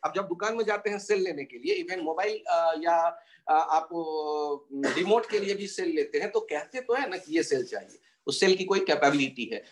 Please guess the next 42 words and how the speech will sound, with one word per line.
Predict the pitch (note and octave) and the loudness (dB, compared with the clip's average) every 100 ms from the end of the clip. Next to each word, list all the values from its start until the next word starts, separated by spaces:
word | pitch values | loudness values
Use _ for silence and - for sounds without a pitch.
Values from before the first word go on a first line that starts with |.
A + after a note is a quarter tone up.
| _ | _
वन | C#3+ | 2
पॉइंट | D3 D3+ C#3+ | 4 4 4
फ़ाइव | C#3+ D#3 D#3 | 4 4 6
Volt, | G#3 F3+ | 4 4
तो | - | -2
वो | A#2+ A#2+ | 0 0
उतना | A2+ C#3 B2+ | -2 -4 -4
चाहिए, | - G#2+ F#2 - _ _ A#2+ | -2 -6 -8 -18 _ _ 6
Random | D#3 G3 A3+ | 6 6 4
कुछ | A#3 G#3+ | 0 0
नहीं | G3+ D3 | 2 2
ले | A2 | 0
लेते। | F#2 - | -4 -12
तो | - - - - - - B2+ | -18 -18 0 2 2 0 6
आप | C3+ G#3 - | 10 10 6
हर | G#3+ - F#3 | -4 0 0
एक | G3+ C4+ | 0 -2
सेल | - G#3 D#3+ | 0 2 2
के | - | 4
ऊपर | A#3 - G#3+ G3+ | 2 2 -2 2
जो | A3 | 4
लिखा | C#3 D#4 B3 | 4 0 0
देखेंगे, | G3+ F3+ - D3+ G#3 | 0 -2 -4 0 0
वन | B3 D3+ | 0 -6
पॉइंट | D3 D#3+ D3 | -4 -4 -2
फ़ाइव | D3+ D3+ D3 | -2 -2 0
Volt, | D3 C#3+ | -2 -2
थ्री | - D3 | -6 -6
Volt, | C3+ C#3+ | -2 -2
फ़ाइव | C#3+ C#3 C3+ | 0 -2 -2
Volt, | C#3 C3+ - | -6 -6 -2
ट्वेल्व | C#3+ C3+ | -2 -2
Volt, | B2+ B2+ | -8 -8
तो | F#4 | -6
वो | B3 | -2
उसकी | A3+ A3 | -2 -2
कैपेबिलिटी | C#4 - G#3 A3+ B3 A#3+ A#3+ A3 | -4 0 2 4 2 2 -8 -8
को | A#3+ | -4
रिप्रेजेंट | F#3+ F3 D#3 C#3+ C3+ | -2 -2 -2 -2 -4
कर | B2 C3 | -4 0
रहा | C3 C3 | 2 2
है, | C#3+ C#4 | 2 0